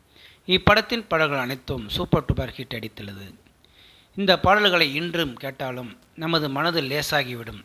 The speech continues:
அப்படி இருக்கும் இதன் இசையும் பாடல் வரிகளும். கதையை பற்றி பார்ப்போம் வாங்க. ஜமீன்தாரின் மகன்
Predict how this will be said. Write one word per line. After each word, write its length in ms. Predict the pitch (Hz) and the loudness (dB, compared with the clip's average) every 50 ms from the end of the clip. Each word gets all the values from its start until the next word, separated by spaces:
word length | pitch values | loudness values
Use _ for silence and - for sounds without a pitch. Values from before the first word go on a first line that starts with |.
| _ - | _ -16
அப்படி 420 | - 127 123 - - 170 156 151 | -14 -14 -6 0 0 0 0 0
இருக்கும் 360 | 156 175 185 _ - 185 156 | -8 -10 -12 _ -10 -8 -8
இதன் 240 | 131 123 120 117 113 | -8 -8 -10 -10 -12
இசையும் 580 | 110 110 - - 143 131 123 117 110 110 113 135 _ - | -12 -14 -10 -10 -10 -10 -10 -12 -14 -16 -18 -20 _ -4
பாடல் 340 | - 131 135 135 131 127 113 | -2 -2 0 0 -2 -4 -6
வரிகளும். 580 | 101 110 110 117 107 113 104 101 95 95 95 - _ _ _ _ _ - - - - - - - _ _ _ _ _ _ _ | -8 -8 -8 -8 -8 -10 -12 -12 -14 -16 -18 -20 _ _ _ _ _ -20 -20 -20 -20 -20 -20 -20 _ _ _ _ _ _ _
கதையை 300 | - 165 151 160 170 170 | -4 0 4 6 6 4
பற்றி 300 | 156 - 139 - - 143 | 4 0 -4 -4 -4 -10
பார்ப்போம் 500 | 131 - 127 123 123 - - 131 117 120 | -8 -6 -6 -6 -6 -4 -6 -6 -6 -6
வாங்க. 400 | 110 107 104 110 104 101 101 101 98 - 123 - - - - - _ _ _ _ _ _ _ _ - _ _ _ _ _ _ _ _ _ - 135 | -8 -10 -10 -10 -10 -12 -14 -16 -16 -16 -20 -20 -20 -20 -20 -20 _ _ _ _ _ _ _ _ -20 _ _ _ _ _ _ _ _ _ -16 -8
ஜமீன்தாரின் 640 | 127 170 190 214 226 226 220 202 196 185 185 175 151 | -4 -2 2 2 2 2 4 4 4 4 4 2 -4
மகன் 440 | 143 135 135 127 147 143 123 98 98 | -2 -4 -2 -2 -2 -4 -4 -6 -14